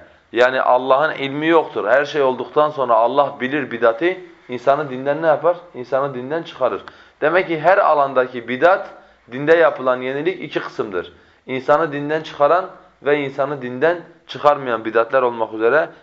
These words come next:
iki kısma ayrılır. Şimdi peki şeriatın bidatlere bakış açısı nedir? Şeriatın bidatlere bakış açısı çok kötüdür. Allah Azze ve Celle Kur'an-ı Kerim'de diyor ki, "El-yevme ekmeltu lekum dinekum."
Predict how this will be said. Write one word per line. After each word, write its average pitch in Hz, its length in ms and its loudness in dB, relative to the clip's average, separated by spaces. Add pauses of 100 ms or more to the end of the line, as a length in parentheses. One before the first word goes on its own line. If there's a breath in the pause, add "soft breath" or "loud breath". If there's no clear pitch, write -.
(100)
iki 131 180 -12
kısma 113 320 -4
ayrılır. 85 380 -4 (840 loud breath)
Şimdi 175 240 0
peki 196 280 2
şeriatın 165 600 2
bidatlere 160 540 2
bakış 170 240 -2
açısı 151 380 -4
nedir? 175 360 -2 (640 soft breath)
Şeriatın 151 580 2
bidatlere 143 480 2
bakış 147 240 0
açısı 147 300 -4
çok 160 240 0
kötüdür. 92 480 -8 (480 soft breath)
Allah 147 300 4
Azze 143 320 0
ve 143 120 2
Celle 156 440 0 (420)
Kur'an-ı 151 340 2
Kerim'de 135 460 -4
diyor 180 240 2
ki, 135 240 -8
"El-yevme 147 400 2
ekmeltu 143 440 -4
lekum 139 320 -4
dinekum." 104 400 -4